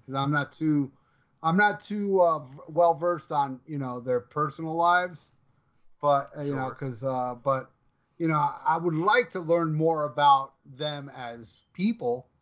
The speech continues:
Speaker 1: but, uh, I love to listen to classical music. Um,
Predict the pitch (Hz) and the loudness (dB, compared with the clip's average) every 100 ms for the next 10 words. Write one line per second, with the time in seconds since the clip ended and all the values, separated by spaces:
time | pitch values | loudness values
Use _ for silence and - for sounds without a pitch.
0 | _ _ _ _ _ _ - 147 143 139 | _ _ _ _ _ _ 0 4 4 4
1 | 139 131 127 127 120 - - 160 185 180 | 4 2 0 -4 -10 -20 -6 0 0 0
2 | 175 185 165 - 147 156 147 143 143 131 | -2 -2 -4 -10 -8 -10 -10 -14 -14 -12
3 | - 135 123 127 123 117 113 107 104 101 | 0 0 0 -6 -14 -10 -12 -12 -18 -20
4 | _ 131 117 113 110 | _ -8 -4 -4 -6